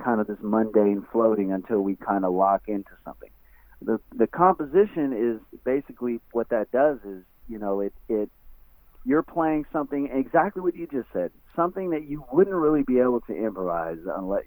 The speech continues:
you, you can't improvise your way to that. You, it has to be on the page to, and then what happens is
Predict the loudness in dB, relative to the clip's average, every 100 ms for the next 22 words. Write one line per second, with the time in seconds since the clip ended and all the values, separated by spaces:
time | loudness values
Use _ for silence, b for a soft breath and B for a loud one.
0 | -10 -16 -6 -6 0 2 2 0 -8 -6
1 | -2 -2 -2 -6 -12 -8 -2 0 0 -4
2 | -6 -6 -8 b b b -2 2 4 4
3 | 4 4 4 4 0 -6 -2 -2 -4 -8
4 | -2 0 -2 -8 -14 -10 -10 _ b b
5 | -4 0 0 2 0 0 -4 -4 -6 -10
6 | -10 -10